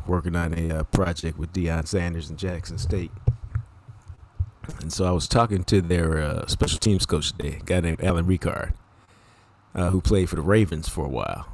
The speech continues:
So I'm asking him, you know, about his journey to the N F L.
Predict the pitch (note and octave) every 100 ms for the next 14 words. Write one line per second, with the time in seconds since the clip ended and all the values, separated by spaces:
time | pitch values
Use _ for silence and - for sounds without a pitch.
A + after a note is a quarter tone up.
0 | - F#2 F2+ F#2 F#2+ - F#2 F2+ E2+ D2+
1 | - F#2 E2 D2+ F2 F2 E2 D#2 F#2 F2+
2 | E2 F#2 E2+ F2 D#2+ G2+ G2+ C#2+ C#2+